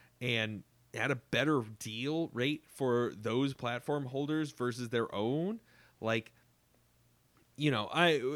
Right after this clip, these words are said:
uh, I know a bunch of people were expecting, like, you know, is Sony gonna counter? Like, are they gonna try to, like, throw this on, like, P S Plus or something? But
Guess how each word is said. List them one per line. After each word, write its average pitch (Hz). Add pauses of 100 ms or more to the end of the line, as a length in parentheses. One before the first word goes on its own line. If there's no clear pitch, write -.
(160)
uh, 165
I 175
know 196
a 190
bunch 165
of 131
people 151
were 123
expecting, 131
like, 110 (440)
you 120
know, 104
is 110
Sony 117
gonna 117
counter? 139
Like, 104
are 107
they 107
gonna 110
try 110
to, 113
like, 104
throw 110
this 120
on, 113
like, 101
P 113
S -
Plus 120
or 151
something? 156
But 110